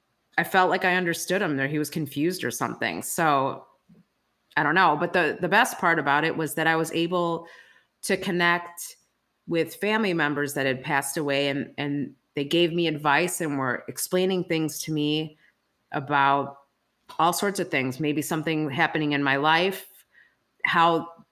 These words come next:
what they were doing after they had passed away, like, what that was like. That really helped me. So it was like people showed up to, to, like, help me grow. Um, and it usually happened when I was sleeping.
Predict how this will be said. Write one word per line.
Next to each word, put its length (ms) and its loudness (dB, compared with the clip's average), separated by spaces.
what 240 -4
they 160 4
were 160 4
doing 480 0
after 260 0
they 120 0
had 160 0
passed 320 0
away, 360 0
like, 240 -2
what 400 -4
that 300 4
was 180 -2
like. 540 -2
That 220 2
really 280 2
helped 340 -2
me. 260 -2
So 600 0
it 120 6
was 160 4
like 360 0
people 340 0
showed 360 0
up 280 2
to, 160 -2
to, 100 -6
like, 160 -2
help 280 0
me 240 -4
grow. 560 0
Um, 240 0
and 100 -2
it 120 -2
usually 400 0
happened 380 0
when 120 -2
I 60 2
was 200 -4
sleeping. 400 -10